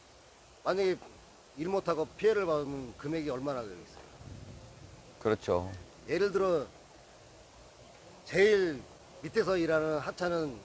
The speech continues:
Speaker 1: 일용직들, 그, 그 사람들 품으로 따져도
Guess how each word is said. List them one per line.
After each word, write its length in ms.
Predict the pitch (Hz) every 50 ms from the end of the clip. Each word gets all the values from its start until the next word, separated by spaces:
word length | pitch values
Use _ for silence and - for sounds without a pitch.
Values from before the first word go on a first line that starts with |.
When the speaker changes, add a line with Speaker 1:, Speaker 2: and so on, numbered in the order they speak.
| - -
Speaker 1:
일용직들, 760 | 131 143 180 175 165 160 156 - - 160 151 143 135 127 107 - - - - - - - - - - - - - - - - -
그, 400 | - 151 151 143 135 127 120 110 - -
그 80 | - -
사람들 280 | 160 170 170 170 165 - -
품으로 360 | - 240 240 240 240 226 196
따져도 640 | - 190 185 175 156 160 - 170 165 156 131 101